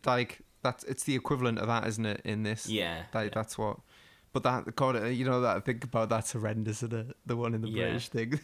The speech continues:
Speaker 1: <laughs> It's,
Speaker 2: God.
Speaker 1: I know. Dreadful. Dreadful. Um, uh, right. I've got,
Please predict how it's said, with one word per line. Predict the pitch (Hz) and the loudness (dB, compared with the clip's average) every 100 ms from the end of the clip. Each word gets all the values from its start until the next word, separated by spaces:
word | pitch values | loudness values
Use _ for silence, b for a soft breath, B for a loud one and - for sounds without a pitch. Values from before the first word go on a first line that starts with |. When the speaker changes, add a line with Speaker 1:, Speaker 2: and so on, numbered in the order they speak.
| - | -2
Speaker 1:
<laughs> | - | 0
It's, | 185 - - | 0 0 -2
Speaker 2:
God. | 170 92 92 - _ - | -2 -2 -4 -8 _ -4
Speaker 1:
I | 123 | -2
know. | 120 120 123 - _ - B B B B B _ | -2 -2 -4 -8 _ -16 B B B B B _
Dreadful. | 131 117 117 113 - 113 107 - - _ _ _ - | -2 2 2 -2 -4 -4 -4 -8 -20 _ _ _ -6
Dreadful. | 117 107 - 101 B B B B | -2 -2 -2 -6 B B B B
Um, | 123 113 113 110 107 104 - _ - - _ _ - | 2 4 4 2 0 -2 -4 _ -10 -10 _ _ -4
uh, | 117 110 110 110 110 110 110 110 107 | 0 2 2 2 2 0 0 0 0
right. | 101 - 85 - - - _ b b b _ _ _ _ - | -2 -2 -4 -6 -6 -10 _ b b b _ _ _ _ -2
I've | 123 143 147 151 156 160 160 - - - | 2 2 2 2 0 -2 -4 -12 -20 -4
got, | 107 104 104 | 0 0 -2